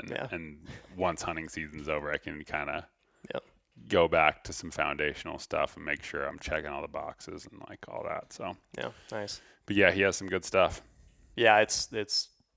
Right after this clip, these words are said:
Speaker 2: it's been, uh, a fun, fun little endeavor for me. So
Speaker 1: You shooting a V X R, or what are you shooting
Speaker 2: Yep.
Speaker 1: right now?
Speaker 2: Yeah,
Speaker 1: Nice.
Speaker 2: V X R. So
Speaker 1: Yeah, they're sweet. They're quiet. Did you go to, you didn't go to tac?
Speaker 2: I did, actually. I went up to
Speaker 1: Oh,
Speaker 2: Big
Speaker 1: did you?
Speaker 2: Sky. Yeah.
Speaker 1: Nice.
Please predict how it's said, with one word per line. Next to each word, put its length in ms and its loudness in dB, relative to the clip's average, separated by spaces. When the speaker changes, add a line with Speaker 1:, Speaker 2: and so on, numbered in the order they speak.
Speaker 2:
it's 180 -12
been, 260 -12
uh, 180 -10
a 40 -18
fun, 440 -12
fun 160 -6
little 220 -10
endeavor 340 -6
for 200 -6
me. 160 -4
So 220 -2
Speaker 1:
You 200 -2
shooting 500 -2
a 120 4
V 160 0
X 240 0
R, 360 8
or 80 4
what 140 0
are 40 -4
you 60 -6
shooting 260 2
Speaker 2:
Yep. 60 4
Speaker 1:
right 120 0
now? 220 -4
Speaker 2:
Yeah, 100 -2
Speaker 1:
Nice. 100 -6
Speaker 2:
V 80 -2
X 180 -4
R. 220 -6
So 260 -12
Speaker 1:
Yeah, 100 -10
they're 80 -10
sweet. 380 -8
They're 80 -14
quiet. 420 -6
Did 120 -6
you 60 -4
go 160 4
to, 200 -6
you 80 -4
didn't 180 -4
go 100 0
to 80 -4
tac? 340 -2
Speaker 2:
I 60 10
did, 160 10
actually. 300 8
I 20 0
went 120 2
up 60 -2
to 80 -6
Speaker 1:
Oh, 20 -2
Speaker 2:
Big 100 0
Speaker 1:
did 60 0
you? 40 2
Speaker 2:
Sky. 360 2
Yeah. 180 0
Speaker 1:
Nice. 200 -6